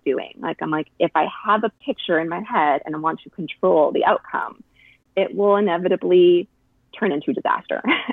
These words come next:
And, um, and I think the same goes for relationships, you know, like, if you, if you have, if you're controlling the situation or want it to be a certain way, but it,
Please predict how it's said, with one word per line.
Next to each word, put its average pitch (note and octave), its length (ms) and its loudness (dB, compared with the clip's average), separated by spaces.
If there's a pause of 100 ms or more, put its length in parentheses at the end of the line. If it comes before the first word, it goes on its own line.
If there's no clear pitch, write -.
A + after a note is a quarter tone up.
(100)
And, - 540 -4
um, D#3+ 340 0
and E3+ 140 -2
I E3+ 80 -2
think - 180 2
the G#3+ 140 -8
same E3 160 -4
goes D#3+ 180 0 (100)
for D#3 120 -2
relationships, - 680 -2 (140)
you - 60 -6
know, - 180 -4
like, - 260 -6 (600)
if D3 160 -2 (100)
you, D3 480 2 (800)
if F#3 120 -6 (100)
you D3+ 160 2
have, - 360 -2 (100)
if - 100 0
you're D3 100 2
controlling D3 600 -2 (160)
the D#3 80 -2
situation D3+ 480 -2
or C#3+ 80 -2
want D3 280 -2
it - 100 -8
to - 100 -8
be D3 140 4
a C3+ 120 0
certain - 260 -6
way, C3+ 460 0
but C#3+ 160 0
it, - 160 0